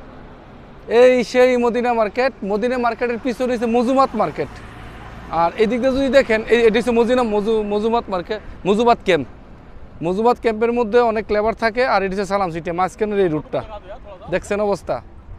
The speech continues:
দেখেন। তো এখানে অনেকজন আছে, যদি একটু খেয়াল করে দেখেন, আজকে ছুটির দিন, মানুষ আর মানুষ। দেখেন অবস্থা, একবারে অবস্থা দেখেন। একটু সন্ধ্যা, সন্ধ্যা টাইম, এই জন্য অন্ধকার দেখা যাচ্ছে ফ্রেন্ডস।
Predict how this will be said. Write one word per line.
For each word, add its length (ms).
দেখেন। 340
তো 160
এখানে 260
অনেকজন 480
আছে, 380
যদি 140
একটু 140
খেয়াল 240
করে 200
দেখেন, 340
আজকে 220
ছুটির 280
দিন, 240
মানুষ 360
আর 160
মানুষ। 260
দেখেন 280
অবস্থা, 320
একবারে 560
অবস্থা 440
দেখেন। 280
একটু 160
সন্ধ্যা, 300
সন্ধ্যা 280
টাইম, 220
এই 80
জন্য 180
অন্ধকার 320
দেখা 200
যাচ্ছে 220
ফ্রেন্ডস। 500